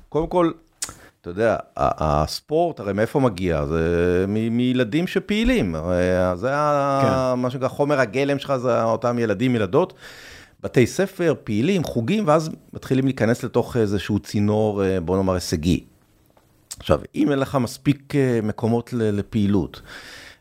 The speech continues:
Speaker 1: אבל הבית ספר, החינוך גופני, אה, הוא לא תמיד, אה, מספיק, או מספר הדקות שילד, ילדה פעילים בשיעור חינוך גופני, יכול להיות בין חמש לשבע דקות,
Speaker 2: כן.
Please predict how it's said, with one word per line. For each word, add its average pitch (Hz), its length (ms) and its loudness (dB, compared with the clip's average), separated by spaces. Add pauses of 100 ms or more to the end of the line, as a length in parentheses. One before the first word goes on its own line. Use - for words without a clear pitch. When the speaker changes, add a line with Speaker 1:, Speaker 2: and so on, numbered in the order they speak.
(100)
Speaker 1:
אבל 78 180 0
הבית 87 240 0
ספר, 139 360 0
החינוך 123 360 -2
גופני, 123 760 0
אה, 113 180 2
הוא 113 180 -2
לא 117 640 0
תמיד, 110 480 -2
אה, 110 140 4
מספיק, 113 640 -2
או 113 180 4
מספר 117 340 -2
הדקות 120 400 -2
שילד, 110 960 2
ילדה 107 300 2
פעילים 120 600 0
בשיעור 113 480 0
חינוך 117 180 2
גופני, 113 280 0
יכול 113 180 2
להיות 104 100 -2
בין 117 140 2
חמש 117 340 -2
לשבע 113 280 0
דקות, 110 400 0
Speaker 2:
כן. 85 200 2